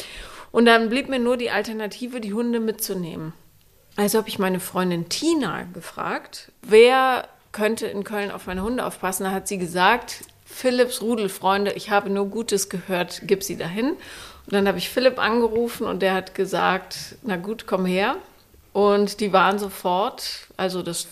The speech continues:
war, als wären sie nie woanders gewesen. Das war total super. Und seitdem, also die waren jetzt auch im Urlaub da, als ich, ähm, mit den Jungs im Urlaub war.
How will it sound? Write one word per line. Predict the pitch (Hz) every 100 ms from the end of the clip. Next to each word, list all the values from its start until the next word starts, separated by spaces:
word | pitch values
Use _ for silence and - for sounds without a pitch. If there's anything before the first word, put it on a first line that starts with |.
| -
war, | 175 190 196
als | 175 -
wären | 190 202
sie | 208
nie | 214 240
woanders | 214 208 185 -
gewesen. | - 185 - 175 - - - -
Das | -
war | 190
total | 190 180 - 185
super. | 185 196 170 - - - -
Und | - 226
seitdem, | 208 196 202 208 247 285 254
also | 196 196
die | 196
waren | 196 196
jetzt | 202 202
auch | 175
im | 180
Urlaub | - 233 262 254
da, | 233 220
als | - 196
ich, | - 208 - - - -
ähm, | 190 175 185
mit | - 190
den | 190 180
Jungs | 214 240
im | 214
Urlaub | - 220 226 226
war. | 220 240